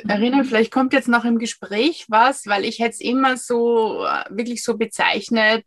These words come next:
Speaker 2: äh, äh, dass es so im, im, im, ja, dass es so im Flow passiert ist.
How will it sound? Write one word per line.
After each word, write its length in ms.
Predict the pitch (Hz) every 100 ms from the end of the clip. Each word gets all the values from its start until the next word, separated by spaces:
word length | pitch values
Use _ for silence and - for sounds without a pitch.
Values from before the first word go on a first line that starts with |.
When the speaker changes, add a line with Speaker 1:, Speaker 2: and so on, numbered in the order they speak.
| -
Speaker 2:
äh, 680 | - 190 190 190 196 196 202 - - - - _ _ _ _ -
äh, 220 | 185 196
dass 180 | 202 196
es 140 | 202
so 180 | - 214
im, 500 | 190 196 196 196 - -
im, 540 | - 185 180 180 - -
im, 360 | 180 175 170 _ _ - -
ja, 320 | 175 175 147
dass 160 | - 180
es 140 | 196
so 100 | 214
im 100 | 208
Flow 520 | 208 202 208 240 220 190
passiert 500 | 196 - 208 220 254
ist. 260 | 269 -